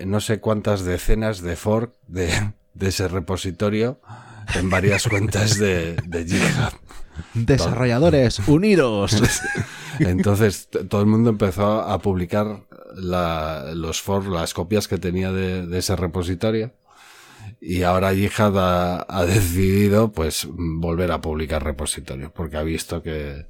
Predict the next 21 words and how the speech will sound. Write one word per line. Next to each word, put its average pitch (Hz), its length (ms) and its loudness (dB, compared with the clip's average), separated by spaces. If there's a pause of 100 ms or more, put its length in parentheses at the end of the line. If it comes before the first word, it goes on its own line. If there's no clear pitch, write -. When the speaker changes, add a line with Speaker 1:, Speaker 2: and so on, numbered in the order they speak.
(500)
Speaker 1:
contra 85 340 0
los 80 180 -2
developers 82 500 0
no 90 100 -2
se 78 100 -6
puede 73 180 -8
luchar. 69 360 -10
<laughs> - 60 -20 (600)
Speaker 2:
Ya 90 160 0
ves, 82 200 -2
esto, 113 340 0
esto 107 240 0
es, - 160 0
esto 107 240 -2
es 139 60 2
un, 117 360 -2
un, 123 180 0
es - 140 -4
una 135 140 2
pequeña 123 320 0
batallita 104 640 2